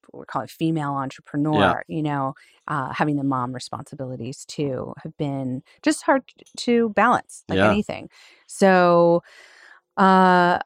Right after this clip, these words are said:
Speaker 1: I, you know, and there are other great female entrepreneurs that I look up to that are doing it, like Ellen.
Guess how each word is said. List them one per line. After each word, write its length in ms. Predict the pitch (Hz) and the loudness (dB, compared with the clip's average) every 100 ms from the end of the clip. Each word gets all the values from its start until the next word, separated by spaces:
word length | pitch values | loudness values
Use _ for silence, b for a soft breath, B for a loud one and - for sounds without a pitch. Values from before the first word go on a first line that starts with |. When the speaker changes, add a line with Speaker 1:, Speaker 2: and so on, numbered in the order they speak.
| _ - | _ -6
Speaker 1:
I, 100 | 233 | 4
you 100 | 262 | 6
know, 220 | 226 254 | 6 4
and 180 | - 208 | 4 4
there 120 | 202 | 4
are 100 | 196 | 4
other 240 | 190 202 202 | 4 2 2
great 300 | - 180 - | 0 -2 0
female 240 | 196 190 | 0 2
entrepreneurs 560 | 170 170 - 185 175 180 | 2 -2 -6 -2 0 2
that 100 | 170 | 2
I 80 | 160 | 2
look 180 | 160 135 | 2 0
up 140 | 151 | -2
to 240 | - 202 220 | -2 -2 -2
that 120 | 151 | -2
are 60 | 147 | 0
doing 300 | 151 143 175 | 0 0 0
it, 180 | 208 | 0
like 140 | 156 147 143 | -2 -4 -4
Ellen. 380 | 147 175 247 | 0 2 0